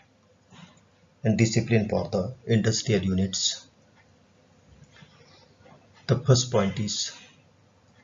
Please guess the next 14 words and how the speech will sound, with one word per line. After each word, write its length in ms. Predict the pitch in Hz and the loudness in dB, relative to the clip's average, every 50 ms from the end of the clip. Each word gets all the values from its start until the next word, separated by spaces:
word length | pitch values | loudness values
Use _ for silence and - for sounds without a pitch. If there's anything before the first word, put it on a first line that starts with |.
| _ _ | _ _
productivity 760 | - 104 107 101 98 113 - - 123 104 101 - - 110 - - | 0 2 4 4 2 0 -2 -4 -4 -4 -4 -4 -6 -8 -6 -4
and 200 | 123 113 104 107 | -2 -2 -2 -2
quality. 540 | - 117 101 92 95 95 - - 101 113 117 - - _ _ _ _ _ _ _ _ _ _ _ _ _ _ _ _ _ _ _ _ _ _ - 147 156 - - - - - _ _ - | -2 -4 -2 -2 -4 -4 -6 -8 -12 -12 -14 -18 -20 _ _ _ _ _ _ _ _ _ _ _ _ _ _ _ _ _ _ _ _ _ _ -16 -14 -14 -12 -14 -16 -18 -20 _ _ -2
Improve 400 | 135 113 110 - 120 127 123 101 | 0 0 0 0 0 -2 0 2
the 100 | 117 101 | 2 4
working 460 | 101 107 107 - - 120 113 113 110 | 4 2 2 0 -2 -2 -2 -2 -2
conditions, 840 | - 107 101 92 95 92 - - 101 92 95 - - - - - - - - - - - - - - - - - - - - - - - | -2 -2 -2 -2 -4 -6 -6 -6 -6 -6 -4 -4 -4 -4 -6 -8 -14 -20 -20 -20 -20 -20 -20 -20 -20 -20 -20 -20 -20 -20 -20 -20 -12 -4
reduce 580 | - 110 101 95 117 113 110 - - - - - _ _ | -2 -2 0 2 0 0 0 -4 -6 -8 -10 -16 _ _
environmental 840 | 143 110 101 92 98 101 98 95 101 98 104 101 - 113 113 113 113 - - | -2 -2 -2 0 2 2 2 2 0 0 -2 -2 -4 -4 -4 -4 -6 -6 -4
impacts, 760 | 117 107 95 - 101 101 - - - - - - - - - _ _ _ _ _ _ _ _ _ _ _ _ _ _ _ _ _ | -2 -2 -2 -2 -4 -4 -6 -8 -12 -12 -12 -12 -12 -14 -18 _ _ _ _ _ _ _ _ _ _ _ _ _ _ _ _ _
or 220 | - 113 98 95 95 - - | -2 0 0 0 -4 -6 -4
increase 680 | - 117 104 98 - - 104 104 98 - - - - - _ | -2 -2 -2 -2 -4 -6 -4 -4 -4 -6 -8 -10 -14 -16 _
employees' 840 | - 110 98 95 95 95 90 87 87 92 92 92 - - - - - _ _ _ _ _ _ _ - - - - - - - - - _ - _ _ _ _ _ _ _ - - _ _ | -4 -4 -4 -2 -2 -2 -2 -2 -2 -2 -4 -4 -4 -6 -8 -10 -14 _ _ _ _ _ _ _ -20 -20 -20 -20 -20 -20 -20 -20 -20 _ -20 _ _ _ _ _ _ _ -20 -20 _ _
involvement 720 | - 110 104 95 92 95 104 98 92 95 101 101 101 - | -2 -2 0 0 0 0 0 2 2 0 0 -2 -4 -8